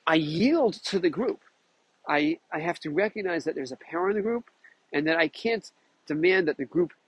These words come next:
yield to me. And if each individual, one guy wants the shul hotter, one wants it colder, one wants the speed of the prayers a little faster, one wants slower, we know what happens and how this, how we can tear apart community when each of us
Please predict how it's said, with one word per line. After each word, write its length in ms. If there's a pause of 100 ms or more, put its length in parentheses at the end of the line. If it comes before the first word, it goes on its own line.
(140)
yield 400 (100)
to 120
me. 320 (400)
And 200
if 160
each 200
individual, 720 (220)
one 220
guy 220
wants 300
the 80
shul 260
hotter, 400
one 180
wants 200
it 80
colder, 360
one 180
wants 160
the 100
speed 320
of 100
the 80
prayers 460
a 20
little 200
faster, 420
one 200
wants 180
slower, 420 (320)
we 220
know 200
what 160
happens 400
and 100
how 120
this, 340 (300)
how 80
we 80
can 180
tear 380
apart 420 (100)
community 460 (380)
when 180
each 200
of 60
us 220